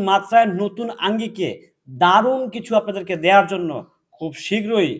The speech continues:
খুব শীঘ্রই বরবাদের ভাই ধামাকা কিন্তু রেডি হতে যাচ্ছে। এটার মানে এডিটিং পা-, প্রায় ফাইনালের দিকে। একটা পোস্টার, একটা অফিসিয়াল পোস্টার দেওয়ার জন্য এত, আহ, তরজোর করছে প্রযোজনা প্রতিষ্ঠান, তাহলে বুঝতেই পারতেছেন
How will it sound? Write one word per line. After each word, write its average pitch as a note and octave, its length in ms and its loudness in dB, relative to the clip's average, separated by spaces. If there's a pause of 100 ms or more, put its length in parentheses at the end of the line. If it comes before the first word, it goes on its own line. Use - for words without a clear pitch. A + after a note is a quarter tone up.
(380)
খুব F#3+ 260 -6
শীঘ্রই F3 640 -2 (360)
বরবাদের E3 480 2
ভাই D#3+ 200 2
ধামাকা D#3 400 -4
কিন্তু D#3 260 -8 (160)
রেডি A3+ 220 -2
হতে G#3+ 260 -2
যাচ্ছে। D3 340 -4 (360)
এটার G3 300 6 (360)
মানে C3+ 180 -12 (120)
এডিটিং G3+ 360 -2 (380)
পা-, - 220 -8
প্রায় B3+ 280 2
ফাইনালের G#3+ 440 2
দিকে। B2 240 -10 (720)
একটা C#3 280 0
পোস্টার, G3+ 560 4 (680)
একটা D3+ 160 -2
অফিসিয়াল G3+ 380 0
পোস্টার G3+ 440 -2
দেওয়ার G#3 180 0
জন্য G#3 180 -6 (120)
এত, G3 300 -4 (520)
আহ, C#3+ 340 2
তরজোর G#3+ 360 2
করছে G3+ 260 -4
প্রযোজনা F#3 340 -6
প্রতিষ্ঠান, D3 460 -6 (280)
তাহলে E3+ 200 0
বুঝতেই F#3+ 420 -6
পারতেছেন F#3+ 480 -2